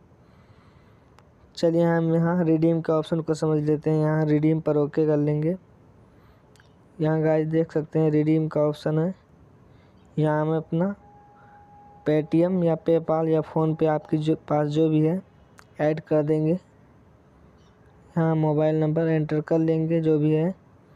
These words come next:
यहाँ हमें select कर लेना है। आप कहाँ से के रहने वाले हो, आप India के हैं तो आप India select कर लेना है। यहाँ हमें डाल देना है, जितना विथड्रॉ करना है हमें amount डाल देना है।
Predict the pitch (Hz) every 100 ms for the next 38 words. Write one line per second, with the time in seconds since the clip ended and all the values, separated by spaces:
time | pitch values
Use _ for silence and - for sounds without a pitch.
0 | _ _ _ - - - 151 156 156 160
1 | 202 214 - - - - - - - -
2 | - - 165 165 - 165 156 160 156 160
3 | 175 - - - - - _ _ _ -
4 | - - 156 156 - 160 165 160 - -
5 | 165 156 151 151 156 151 147 160 165 156
6 | 165 - - - 151 151 160 160 160 160
7 | 170 202 - _ - - - - 147 147
8 | 151 151 156 160 151 151 151 151 151 156
9 | 151 151 151 151 190 - - - _ _
10 | _ - - - - - - - - -
11 | 151 147 156 156 156 151 151 147 151 156
12 | 151 151 151 160 156 156 151 156 151 151
13 | 160 151 147 151 151 147 147 151 151 156
14 | 156 185